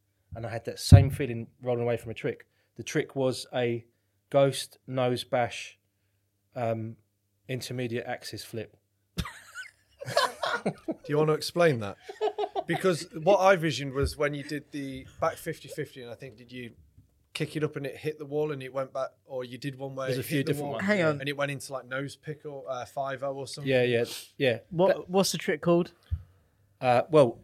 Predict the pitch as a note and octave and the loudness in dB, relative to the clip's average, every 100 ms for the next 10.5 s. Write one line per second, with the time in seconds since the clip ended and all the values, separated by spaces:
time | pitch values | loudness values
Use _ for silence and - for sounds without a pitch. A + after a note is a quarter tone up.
0 | - E3 F3+ - C#3 A#2 C#3+ - _ _ | -2 2 2 2 2 4 2 0 _ _
1 | - B2 C3+ - - - C3+ C#3+ C#3+ C3+ | -8 0 0 0 -10 2 6 6 4 0
2 | _ _ _ - _ - C#3+ C3 C3 C3 | _ _ _ -20 _ -4 -2 0 0 0
3 | B2 - - C3+ B2 - A#2+ B2 - A#2+ | -2 -8 0 2 2 0 -2 -2 -2 -4
4 | B2 B2+ A#2+ F#2+ G#2+ C#3+ C3+ D#3 D#3+ C3+ | 0 -2 -4 -6 -2 0 2 2 2 0
5 | D3 B2 - B2+ A#2 - C#3+ - F#2 - | 0 0 -2 -2 -6 -4 -4 -4 -10 -2
6 | C#3 D3+ D#3 C#3 B2+ - _ _ _ _ | 0 2 2 4 2 0 _ _ _ _
7 | _ _ _ - - - C#3 A#2+ A#2 - | _ _ _ -20 -14 2 4 6 2 -2
8 | - - F#3+ D3 F3 A#2+ G#2 A2 B2+ _ | -8 0 2 4 2 0 -2 -4 -6 _
9 | _ - B2+ C#3+ C3 G#2 - _ _ _ | _ -6 0 4 2 0 -8 _ _ _
10 | - - - B2+ | -20 -18 -2 0